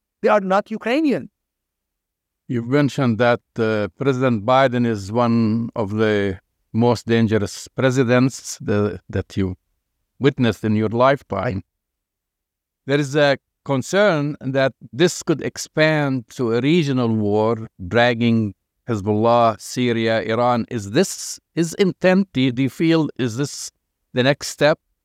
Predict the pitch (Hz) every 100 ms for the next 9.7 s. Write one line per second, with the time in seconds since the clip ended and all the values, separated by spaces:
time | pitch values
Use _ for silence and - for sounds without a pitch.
0 | _ _ _ _ _ _ _ _ _ _
1 | _ 127 143 156 143 - 113 117 156 123
2 | - - 165 160 117 - 123 113 104 107
3 | _ - 120 143 120 123 113 123 - 98
4 | _ _ _ _ _ _ _ _ 123 113
5 | 113 - - - 208 - - 139 120 -
6 | 131 117 113 110 113 - 110 104 110 104
7 | - - _ _ - 120 151 139 123 110
8 | 104 - _ _ _ _ - - 190 202
9 | - 110 110 - _ 113 -